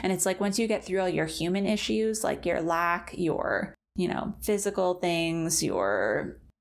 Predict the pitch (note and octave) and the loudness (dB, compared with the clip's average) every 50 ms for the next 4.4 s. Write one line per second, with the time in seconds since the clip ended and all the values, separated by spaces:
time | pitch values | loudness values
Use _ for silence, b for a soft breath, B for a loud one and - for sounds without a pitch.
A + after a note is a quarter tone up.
0 | _ - E3+ F3 F3 E3+ E3 D#3 D3+ D#3 - - - E3+ E3 D#3+ D#3+ - - - | _ -4 -2 0 2 2 2 0 0 0 0 0 2 0 0 0 -2 -4 -6 -6
1 | - - F#3 F#3 F#3 F#3 F3+ F#3+ F#3 F3+ F3+ F3 F3 E3+ E3+ F3 - - - - | -4 0 0 2 2 0 0 0 0 0 0 0 0 0 0 0 0 0 2 2
2 | F3 F3+ F3+ E3 - F3+ E3+ E3 E3 - F3 E3 D#3+ D#3+ D#3+ D#3+ D#3 D#3+ - _ | 0 0 0 0 0 0 0 0 0 0 0 2 2 2 2 0 0 -4 -10 _
3 | _ _ - G3+ G3+ G3+ - - G#3+ G#3+ G#3 G3 G3 - - - F3 E3+ E3+ E3 | _ _ -2 0 0 0 -2 -2 0 0 2 0 0 -2 -2 -2 -2 0 0 0
4 | E3 E3 F3 F3 - - - - | 0 0 0 0 0 0 -2 -4